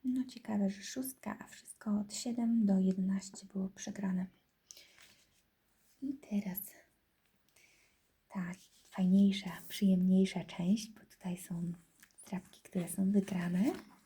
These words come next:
I mam taką krzyżówkę, która mi dała bonus Regina. Jeszcze tylko sprawdzę. Ry, e, g, i, n,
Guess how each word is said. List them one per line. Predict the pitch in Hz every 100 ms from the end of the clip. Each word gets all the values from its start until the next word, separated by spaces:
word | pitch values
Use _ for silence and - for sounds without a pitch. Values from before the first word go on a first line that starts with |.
| _ _ _ _ _ _ _ _ -
I | 277 349 -
mam | 208 185
taką | - - 196
krzyżówkę, | 190 - 190 269 - - 254 - _ - _ _ _
która | _ - 202 226
mi | 233 226
dała | 196 175 208
bonus | 196 185 165 170 190 - - 202
Regina. | 214 185 180 175 180 175 180 _ _ _ _ _ _ _ _ _ _ _ _
Jeszcze | - _ -
tylko | - - 185
sprawdzę. | - - 285 - 247 254 - _ _ _ _ _ _ _ - 202
Ry, | 196 190 220 269 - _ _ _
e, | 202 202 _ _ _ _ _ _ _ _ -
g, | - _ _ _ _ _ _ _ _ _ _
i, | 233 254 262 - -
n, | 196 190